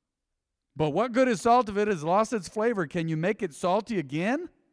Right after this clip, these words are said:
No, it will be thrown out and trampled underfoot as worthless." Wow. So you're salt,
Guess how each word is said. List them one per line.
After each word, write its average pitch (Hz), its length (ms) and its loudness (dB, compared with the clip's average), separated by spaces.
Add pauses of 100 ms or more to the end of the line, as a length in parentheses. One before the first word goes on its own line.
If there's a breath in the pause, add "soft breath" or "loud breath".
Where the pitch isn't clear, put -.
(160)
No, 135 180 -4
it 170 40 0
will 147 120 0
be 135 140 -6
thrown 180 320 -4
out 180 180 -2
and 135 80 -10
trampled 156 420 -6
underfoot 151 500 -6
as 117 220 -8
worthless." 123 680 -8
Wow. - 600 -8 (1500)
So - 160 -8
you're 143 200 0
salt, 226 600 -4